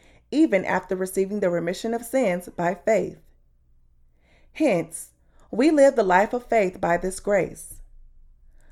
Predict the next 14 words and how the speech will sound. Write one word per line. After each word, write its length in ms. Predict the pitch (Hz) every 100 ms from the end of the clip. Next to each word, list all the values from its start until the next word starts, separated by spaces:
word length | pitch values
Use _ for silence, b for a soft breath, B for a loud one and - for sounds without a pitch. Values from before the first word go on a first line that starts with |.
| -
The 100 | 226
Lord 340 | 226 247 330
is 140 | 330 -
pleased 400 | - 240 240 226
with 140 | 233
you 320 | 220 254 180
and 220 | - 202 220
me 220 | 220 165
who 180 | - 190
carry 380 | 208 196 247
out 200 | 214 202
the 60 | 196
Lord's 320 | 180 175 180
command 540 | - 208 214 196 156